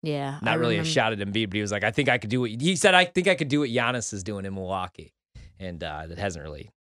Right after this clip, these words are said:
Speaker 2: worked out. He's coming off the bench.
Speaker 1: I mean, who knows maybe if that was ever the case. Like, he did have a game most similarly to Giannis. He's much smaller in terms of, like, size.
Speaker 2: Do you think they broke him, or do you think that it's just, because, like, we were talking about this today, me and Sparky. He's just never, like,
Speaker 1: He's a breakable
Speaker 2: improved.
Speaker 1: human.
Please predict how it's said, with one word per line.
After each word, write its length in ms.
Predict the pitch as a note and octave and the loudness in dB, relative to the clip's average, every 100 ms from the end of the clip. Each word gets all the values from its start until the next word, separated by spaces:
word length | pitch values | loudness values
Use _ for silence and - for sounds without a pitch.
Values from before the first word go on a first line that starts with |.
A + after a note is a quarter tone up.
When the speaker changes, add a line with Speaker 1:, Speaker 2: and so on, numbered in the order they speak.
| _ - | _ -20
Speaker 2:
worked 260 | - - | -20 -20
out. 160 | - - - | -20 -20 -14
He's 120 | - | -6
coming 180 | A2+ E2+ | -6 -6
off 100 | - | -12
the 60 | |
bench. 160 | D#2 - | -18 -2
Speaker 1:
I 40 | C#4 | 0
mean, 140 | F4 F#4+ | 4 4
who 200 | F#4+ A4 | 4 6
knows 360 | F#4+ C5 A#4 | 6 6 4
maybe 460 | A#3+ A#3+ A#3+ A3+ A#3 | 4 6 4 4 4
if 140 | A3 | 4
that 180 | A#3 A3+ | 6 6
was 140 | G#3+ G#3 | 4 2
ever 160 | G#3+ | 2
the 100 | G3 | 0
case. 360 | F#3+ A#3 G#3 - | 0 2 2 2
Like, 160 | F3 - | -2 -2
he 120 | A#3 | 0
did 220 | G#3 B3 | 2 4
have 180 | A#3 G#3+ | 4 2
a 40 | |
game 520 | F#3 F#3+ A3+ G3 - | 2 2 4 2 2
most 280 | G3 G3+ A3 | 2 4 4
similarly 540 | - A3 G#3+ G3 F#3+ F#3 | 2 2 2 2 0 -2
to 120 | E3+ | 0
Giannis. 360 | F#3 A3 E3 E3+ | 4 4 2 -2
He's 160 | E3+ | 0
much 260 | G#3+ C4 - | 2 2 0
smaller 580 | G3 F3 A#3 G#3+ E3+ G3+ | 2 4 4 4 2 0
in 120 | F3+ | -2
terms 260 | G3+ F#3+ | 0 0
of, 100 | F3 | 0
like, 220 | D#3+ D3+ - | 0 0 -2
size. 680 | - F3 F#3 C#3 D#3+ F#3+ - | 2 4 6 4 -2 -6 -2
Speaker 2:
Do 80 | |
you 60 | C3+ | -2
think 180 | C3 G#2 | 0 2
they 140 | A#2+ | 2
broke 340 | A#2+ C#3 C#3+ D3+ | 2 2 2 0
him, 100 | B2+ | 0
or 60 | |
do 60 | G#2+ | -2
you 60 | |
think 220 | G2+ A2+ G2+ | -2 -4 -2
that 140 | G#2+ | -2
it's 160 | G2+ - | -2 -4
just, 180 | A#2 | -4
because, 240 | - F#3+ E3+ | 0 2 4
like, 160 | E3 | 2
we 140 | C3+ F3 | 2 2
were 60 | F3 | 6
talking 240 | E3+ D#3+ | 4 6
about 160 | C#3+ C3+ | 0 2
this 140 | C3 | 0
today, 220 | - B2 B2+ | 2 2 2
me 140 | B2 | 0
and 80 | A2 | -2
Sparky. 400 | - A#2+ A#2+ A2 | 0 0 0 0
He's 100 | A#2+ | -2
just 200 | D#3+ C#3 | -2 0
never, 480 | C#3 D3+ F3 E3 B2+ G2+ | 4 4 4 2 -2 2
like, 100 | A#2+ | 4
Speaker 1:
He's 80 | A#3+ | 6
a 60 | |
breakable 460 | G#3+ A#3 D3 A#3 A#3+ | 6 6 8 6 6
Speaker 2:
improved. 80 | A#3 | 2
Speaker 1:
human. 300 | C4+ D3 | -2 -4